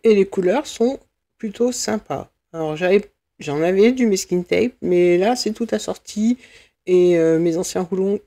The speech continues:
rouleaux, pardon, ont du mal à se décoller. Parfois, j'ai du mal à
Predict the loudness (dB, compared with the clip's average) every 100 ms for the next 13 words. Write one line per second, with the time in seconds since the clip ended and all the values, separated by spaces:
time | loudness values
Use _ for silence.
0 | _ -14 -4 0 0 0 0 0 -2 0
1 | 0 0 -4 -4 -2 -4 -6 -6 -4 -4
2 | -2 -2 -2 -4 -6 -12 -6 -6 -4 -4
3 | -4 -2 -2 -2 -4 -10 -10 -8 -8 -10
4 | -12 -8 -6 -4 -4 -4